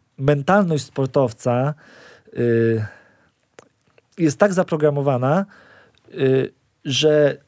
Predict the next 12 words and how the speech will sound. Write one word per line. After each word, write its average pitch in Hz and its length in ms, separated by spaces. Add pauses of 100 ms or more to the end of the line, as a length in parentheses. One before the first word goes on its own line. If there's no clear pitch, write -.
(140)
on 196 320 (200)
mimo 175 360
wszelkich, 185 640
yy, 131 640 (280)
problemów 147 840
czy, 127 800 (560)
mm, 131 360
utrudnień 147 760
stawianych 147 520
mu 147 60
na 139 100
drodze, 143 360